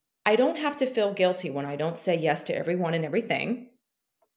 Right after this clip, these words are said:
And I can start to notice when I take ownership of giving myself space to take care of myself, that I start to feel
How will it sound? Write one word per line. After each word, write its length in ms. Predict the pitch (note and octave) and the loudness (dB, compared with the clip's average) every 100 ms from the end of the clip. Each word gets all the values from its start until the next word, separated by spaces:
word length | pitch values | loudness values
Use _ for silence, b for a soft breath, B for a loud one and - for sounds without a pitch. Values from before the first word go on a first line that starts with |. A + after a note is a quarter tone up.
| _ _ B B B - | _ _ B B B 2
And 140 | G#3+ | 4
I 80 | B3+ | 4
can 160 | D#4+ | 2
start 280 | F4+ D4+ C4+ | 2 4 4
to 120 | C4+ A#3+ | 4 4
notice 920 | A3+ A3 B3+ G#3 C3+ F3+ - - - b _ | 6 6 6 6 2 -2 -6 -10 -12 b _
when 160 | G#3 | 2
I 100 | G3+ | 2
take 320 | G3+ B3 A3 - | 2 2 2 2
ownership 840 | G3 A3+ C#4+ C4 - D#3+ C#3 - - _ _ | 0 4 4 4 2 4 4 2 -10 _ _
of 220 | E3+ E3 | 0 2
giving 280 | F#3 F#3 B3 | 2 4 4
myself 400 | G3 F#3 F#3+ F3 | 2 0 -2 -2
space 720 | - - D#3+ E3 A3+ A3+ - - _ | -6 -2 2 2 0 -4 -8 -12 _
to 140 | - | -10
take 280 | F#3 G#3 - | -2 -2 -2
care 440 | - - E3 F#3+ | -10 -4 2 2
of 180 | B3+ C4 | 2 -2
myself, 1040 | C4 C#4 C#4+ - C4+ C#4 D#4+ F4+ - - B B B | -2 -2 -2 -8 -10 -10 -8 -8 -10 -18 B B B
that 120 | F3+ | 0
I 80 | D#3+ | 0
start 500 | D#3+ - E3+ D#3+ - | 0 0 0 0 -4
to 100 | - | -6
feel 640 | E3 - D#3+ C#3+ C#3 C#3+ | -6 -8 -4 -2 -2 -4